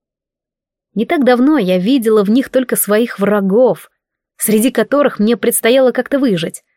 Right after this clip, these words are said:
Но сегодня всё изменилось. Мы теперь в одной лодке, и я чувствую с ними близость. Так странно. Может, чай Арвина не окончательно выветрился из моей головы? Мне даже подумалось,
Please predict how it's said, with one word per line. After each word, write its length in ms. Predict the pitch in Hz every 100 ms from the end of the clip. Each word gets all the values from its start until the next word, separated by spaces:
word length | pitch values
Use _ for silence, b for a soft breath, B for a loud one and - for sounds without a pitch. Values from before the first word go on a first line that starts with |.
| _ _
Но 60 | 170
сегодня 480 | - 180 220 254 254
всё 200 | - 277
изменилось. 640 | 262 285 247 240 220 - _ _ _ _ _ -
Мы 300 | 175 214 233
теперь 300 | 233 233 220
в 60 |
одной 280 | 214 208 226
лодке, 580 | 220 214 226 - 156 - _ _ _
и 80 | -
я 120 | 190 240
чувствую 440 | 330 330 220 220
с 80 | 196
ними 220 | 269 262
близость. 600 | 226 233 233 202 196 - _ _ _ -
Так 160 | 160
странно. 480 | - 285 302 180 - _ _ _ _ _ _ _ _ -
Может, 300 | 190 202 -
чай 380 | - 247 247 247
Арвина 320 | 269 247 233
не 140 | 214
окончательно 760 | 208 208 190 - 220 320 320 285
выветрился 600 | 254 208 202 202 - 220
из 160 | 196
моей 280 | 226 240 247
головы? 520 | 220 262 285 196 - _ _ _ _ _ _ _ _ _ _ _ _
Мне 240 | 180 226 277
даже 180 | 277
подумалось, 640 | 262 262 330 226 180 -